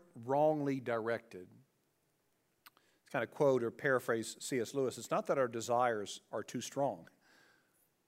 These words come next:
Our desires are too weak. We actually want the wrong things at the wrong time. We're captivated by things that are but a shadow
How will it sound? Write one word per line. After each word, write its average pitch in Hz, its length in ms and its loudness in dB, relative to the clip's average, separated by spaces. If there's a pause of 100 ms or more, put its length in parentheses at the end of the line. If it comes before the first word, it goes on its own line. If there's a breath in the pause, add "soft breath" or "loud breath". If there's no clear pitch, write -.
(220)
Our 131 160 2
desires 135 720 4
are 120 140 -8
too - 260 -6
weak. 127 460 -10 (720)
We 127 120 0
actually 139 480 4
want 127 680 0 (460)
the 123 80 -2
wrong 135 420 6
things 127 460 -2
at 113 100 -2
the 127 80 -2
wrong 113 340 0
time. 127 360 -2
We're 117 100 -6
captivated 131 800 4
by 120 120 6
things 131 440 -2 (300 soft breath)
that 139 160 6
are 139 40 6
but 147 180 8
a 135 40 0
shadow 139 840 6